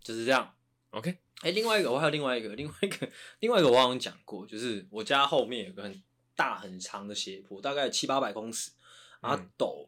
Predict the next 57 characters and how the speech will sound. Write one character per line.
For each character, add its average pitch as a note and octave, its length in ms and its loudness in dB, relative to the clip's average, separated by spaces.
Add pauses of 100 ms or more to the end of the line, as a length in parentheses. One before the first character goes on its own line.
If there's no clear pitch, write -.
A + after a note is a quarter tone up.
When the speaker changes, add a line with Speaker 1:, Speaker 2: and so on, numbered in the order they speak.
(120)
Speaker 1:
很 C#3+ 240 -6
陡 - 240 2
啦， - 160 -18
非 C#3+ 80 -2
常 C3+ 220 -2
陡， - 200 -14 (140)
大 D#3+ 160 -2
概 C#3 300 0
有 A2+ 120 0
四 D3 160 -2
十 A#2+ 120 -4
五 F#2 140 -10
度 G#2 200 -8
这 G#2 60 -2
么 F#2+ 120 -10
陡。 - 100 -18 (420)
Speaker 2:
哦， F#2 480 -8
嗯。 F#2+ 400 -8
Speaker 1:
嗯， A2 80 -2
啊， B2 280 4 (500)
那 A3 140 2
一 G3 40 6
次 F3+ 240 2
是 E3+ 100 4
怎 B2 140 0
样 A2 180 -2
的？ G2+ 80 -4
那 D#3+ 120 4
一 - 20 8
次 E3+ 120 0
就 E3+ 80 4
是 E3+ 80 6
我 C3 120 6
有 G#2+ 60 2
个 A#2 80 0
朋 F2+ 200 -8
友， F#2 160 -12 (280)
<clears throat> E3 340 -2
他 C3+ 100 -2
骑 A2 160 -2
脚 F#2 160 -4
踏 F#2 60 -6
车， - 280 -12 (240)
Speaker 2:
嗯。 G#2+ 260 -10
Speaker 1:
<laughs> - 40 -20
花 C#3 160 -4
田 A2 200 -4
一 G#2 100 -8 (120)
路， G#2+ 100 -10 (580)
啊， C#3 100 6
我 A#2 140 6
是 B2+ 300 0 (100)
溜 A#2 160 0
直 A2+ 160 -10
排 - 180 -12
轮。 F2+ 180 -12 (640)
Speaker 2:
哦， G2 220 -8